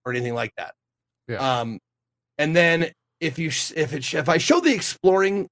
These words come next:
Speaker 1: or the thinking scene, the thinking scene has different, like, th-, oh, there, this is it right here. So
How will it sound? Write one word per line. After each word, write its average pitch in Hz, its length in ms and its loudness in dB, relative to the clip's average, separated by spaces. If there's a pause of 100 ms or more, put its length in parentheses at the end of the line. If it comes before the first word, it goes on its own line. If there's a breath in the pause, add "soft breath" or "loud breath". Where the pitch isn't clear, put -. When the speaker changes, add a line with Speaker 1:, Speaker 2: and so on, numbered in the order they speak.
(140)
Speaker 1:
or 170 100 6
the 147 120 0
thinking 185 440 2
scene, 208 420 0 (440)
the 139 60 -8
thinking 254 340 2
scene 196 240 0
has 180 200 2
different, 175 440 2 (120)
like, 143 320 0 (560)
th-, - 160 4
oh, 165 260 0
there, 190 160 8
this 156 220 0
is 170 60 -2
it 151 100 2
right 143 140 2
here. 131 160 0 (500)
So 156 360 4